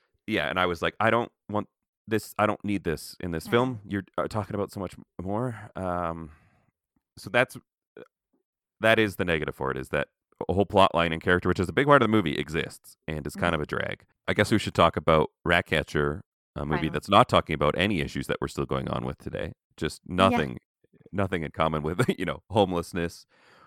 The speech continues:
Speaker 1: or poverty or how, you know, governments exploit large swaths of people because they are essentially forgettable.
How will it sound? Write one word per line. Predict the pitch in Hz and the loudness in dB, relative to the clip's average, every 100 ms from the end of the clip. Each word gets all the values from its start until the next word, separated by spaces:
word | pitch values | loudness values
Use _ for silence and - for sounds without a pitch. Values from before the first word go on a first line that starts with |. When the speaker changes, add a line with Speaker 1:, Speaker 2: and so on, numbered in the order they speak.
| _ | _
Speaker 1:
or | 78 | -4
poverty | - 90 87 87 80 76 76 - | 0 4 6 6 4 -2 -4 -6
or | 73 73 | -4 -2
how, | 76 69 69 69 - _ _ _ _ | 0 0 -2 -6 -12 _ _ _ _
you | 58 | -14
know, | 58 - _ | -14 -16 _
governments | - 71 71 71 69 - - | -2 0 0 -2 -6 -12 -16
exploit | - - 71 71 - _ _ _ _ _ _ _ - | -16 -10 -2 -2 -2 _ _ _ _ _ _ _ -6
large | 73 69 | -4 -4
swaths | - 71 67 - | -4 -4 -4 -8
of | - | -10
people | 87 80 80 | -8 -2 -2
because | 76 73 71 69 - | -2 -6 -8 -8 -8
they | 67 | -8
are | 67 67 62 - - _ _ _ _ | -6 -6 -8 -10 -18 _ _ _ _
essentially | - 147 139 - 80 | -8 -4 -4 -4 -4
forgettable. | 67 67 67 67 78 90 | -4 -4 -2 -2 0 -2